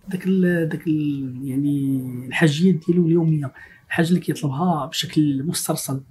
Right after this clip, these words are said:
يكون ربما داك الاحتكاك لأنه الرغبة ديالو في أنه يحصل عليها الملحة كيوقعوا نتيجة، آه، خروقات بعض المواطنين اللي كي، آه، الموظفين اللي كيطلبوا الرشوة من، من المبلغ، أو أن ذاك المو-، أن،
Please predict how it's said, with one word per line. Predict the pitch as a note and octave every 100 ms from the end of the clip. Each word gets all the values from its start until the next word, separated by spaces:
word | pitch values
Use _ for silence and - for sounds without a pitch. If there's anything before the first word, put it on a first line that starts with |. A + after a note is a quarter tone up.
| -
يكون | D3+ E3
ربما | D3 C#3 D3+ D3+
داك | D3+ -
الاحتكاك | - - D3+ D3+
لأنه | C#3+ C#3 C3+ D3
الرغبة | D3 D#3 D3
ديالو | C#3+ D3 C#3+
في | D#3
أنه | D#3
يحصل | C#3+ - -
عليها | B2+ C#3 D3 A#3 - - - E3
الملحة | D#3 C#3 - D4+ - - _ -
كيوقعوا | F#3+ F#3 E3 G3+
نتيجة، | F3 D#3 D#3+ F3 F#3 D#3+
آه، | D3+ C#3+
خروقات | - F3 D#3 - D#3 D3
بعض | C3 C3+
المواطنين | C3+ C#3 C3+ C3 C3+ D3
اللي | C#3 -
كي، | C3+ C3+ C3+ - - -
آه، | E3 D3+ C#3 C3+ B2+ B2 B2
الموظفين | C3+ D#3 C#3+ C#3 - D#3+
اللي | D3
كيطلبوا | D3 C#3+ C#3
الرشوة | C3 - C#3+
من، | C3+ C3+ B2+ A#2 - -
من | G3
المبلغ، | G3+ F#3+ D#3 D3 A#3 - - A#3
أو | A#3+ A#3+
أن | G3+ G3
ذاك | F#3 F#3 -
المو-، | D#3 D#3 D3
أن، | C3+ - F#3 E3 E3